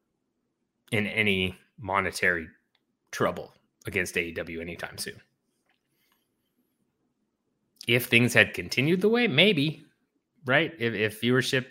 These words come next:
really gained with this other product, and yeah, it's possible, but I mean,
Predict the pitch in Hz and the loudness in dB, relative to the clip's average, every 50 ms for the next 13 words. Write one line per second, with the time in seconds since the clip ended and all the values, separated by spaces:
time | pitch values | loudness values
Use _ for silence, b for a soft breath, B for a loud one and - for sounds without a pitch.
0 | - - 120 120 120 113 107 113 117 120 120 120 117 117 117 113 113 - - - | -8 -4 -4 -2 -2 0 2 4 4 4 4 2 2 0 -2 -2 -4 -8 -10 -6
1 | 117 120 - 127 120 120 117 - 131 120 120 117 120 117 - - 104 101 104 104 | -6 -4 -2 -2 -2 -4 -2 0 2 2 2 2 2 0 -2 -4 -6 -6 -6 -8
2 | 98 - - 131 - - 147 175 180 - - 214 226 247 240 - 113 117 131 131 | -10 -10 -12 -12 -12 -10 -10 -10 -8 -6 -4 -2 -2 -2 -4 -4 -4 -4 -4 -2
3 | - 120 117 107 - - - _ _ _ _ _ _ b b b b b b b | 2 2 2 2 2 -2 -12 _ _ _ _ _ _ b b b b b b b
4 | b b b b b b _ _ _ _ _ _ _ _ _ _ - 110 117 117 | b b b b b b _ _ _ _ _ _ _ _ _ _ 0 2 4 4
5 | 113 113 110 110 107 98 104 | 4 2 2 2 0 -4 -6